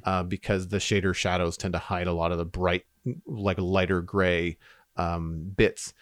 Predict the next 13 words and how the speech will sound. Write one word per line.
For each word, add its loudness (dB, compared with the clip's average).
And 6
it 4
just 0
kind 2
of 6
m-, -12
makes 2
me 6
wonder, 4
like, 4
if -2
there 4
is, 0